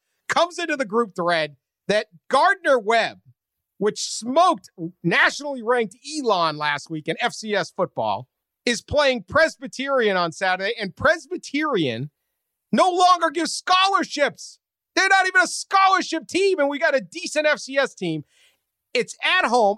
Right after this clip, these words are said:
I do further research. Gardner Webb's at home, and Presbyterian has covid issues. <laughs>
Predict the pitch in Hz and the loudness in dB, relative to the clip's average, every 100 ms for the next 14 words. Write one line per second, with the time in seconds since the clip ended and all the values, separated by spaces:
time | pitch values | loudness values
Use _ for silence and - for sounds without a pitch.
0 | 240 220 269 - 330 330 240 214 233 - | -4 -6 -4 2 2 4 0 0 -8 -8
1 | 117 127 - _ _ _ _ _ _ _ | -8 -10 -18 _ _ _ _ _ _ _
2 | 254 262 262 254 202 262 285 247 233 294 | 2 4 4 0 0 0 0 2 2 0
3 | 311 - 311 302 320 - 339 339 277 302 | -4 0 0 0 -4 -4 0 2 2 0
4 | - - - 392 440 415 349 330 254 - | -4 -8 0 4 4 2 -4 -2 -6 -4
5 | 220 165 - - _ _ - - - 466 | -2 -2 -4 -14 _ _ -6 -6 -6 -10
6 | - | -8